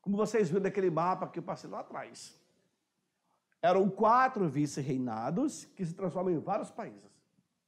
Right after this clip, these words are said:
E não, países pequenos, mas tudo bem. Olha o Brasil, olha o tamanho do Brasil. Olha a coisa imensa que é o Brasil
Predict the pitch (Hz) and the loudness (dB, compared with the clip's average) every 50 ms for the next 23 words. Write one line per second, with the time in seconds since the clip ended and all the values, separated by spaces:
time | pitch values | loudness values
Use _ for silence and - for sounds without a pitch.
0 | _ _ _ _ _ _ _ _ _ _ _ _ _ _ _ _ _ _ _ - | _ _ _ _ _ _ _ _ _ _ _ _ _ _ _ _ _ _ _ -4
1 | 330 320 311 349 330 226 165 - - - - _ _ - 214 196 240 220 214 196 | -2 0 2 2 2 2 0 -2 -6 -16 -20 _ _ 2 4 4 4 2 0 -2
2 | - 294 - - 262 240 190 156 147 139 - - - 156 240 254 269 240 247 294 | -4 -4 -2 0 0 0 0 0 -2 -4 -6 -6 -6 -6 -2 0 2 2 2 2
3 | 302 294 262 - - _ _ _ _ _ _ - 226 285 302 302 - 294 269 240 | 0 -4 -8 -12 -18 _ _ _ _ _ _ 2 4 4 4 4 2 2 2 2
4 | 202 - 123 160 190 151 143 170 247 370 - - - 381 285 285 294 254 214 190 | 0 -2 0 2 4 4 4 4 2 0 0 -2 -2 0 2 2 2 2 2 2
5 | 220 185 156 127 135 139 120 104 101 - _ _ _ _ _ _ _ _ _ _ | 2 0 0 -2 -6 -8 -8 -8 -10 -16 _ _ _ _ _ _ _ _ _ _
6 | _ _ _ _ _ _ _ _ _ _ _ _ _ _ _ - 180 262 - 226 | _ _ _ _ _ _ _ _ _ _ _ _ _ _ _ 2 4 4 6 6
7 | 220 208 185 165 147 131 117 - - - - - - - _ - - _ - 202 | 4 2 2 0 -2 -6 -10 -14 -16 -20 -20 -20 -20 -20 _ -20 -14 _ -2 0
8 | 196 160 180 202 185 180 165 156 147 143 147 165 208 208 185 - - - 151 - | 0 2 2 2 2 2 2 2 2 4 6 6 6 6 6 2 -2 -10 -14 -12
9 | - 143 131 127 123 117 110 - 110 110 | -10 -8 -6 -6 -6 -6 -8 -10 -14 -18